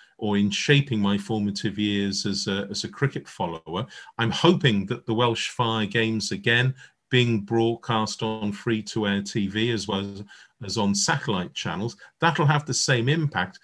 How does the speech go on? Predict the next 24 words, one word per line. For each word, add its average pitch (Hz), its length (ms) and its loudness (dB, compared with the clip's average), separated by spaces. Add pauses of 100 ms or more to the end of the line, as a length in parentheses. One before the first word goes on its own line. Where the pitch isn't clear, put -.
(260)
And 120 160 0
for - 220 -2
the 120 320 2 (220)
youngsters 120 880 2 (100)
living 131 460 2
in 110 160 2
South 107 460 -2
Wales, 117 340 0
a 101 60 -6
chance 170 560 -2
to 135 140 -2
actually - 360 -4
go 131 220 0
along 123 300 2
to - 100 -8
Sophia 104 540 -4
Gardens 113 580 -4 (320)
and 107 100 -4
to 113 80 -2
see 185 320 2
some 123 280 2
of 104 120 -4
the 113 100 -2
top - 380 -4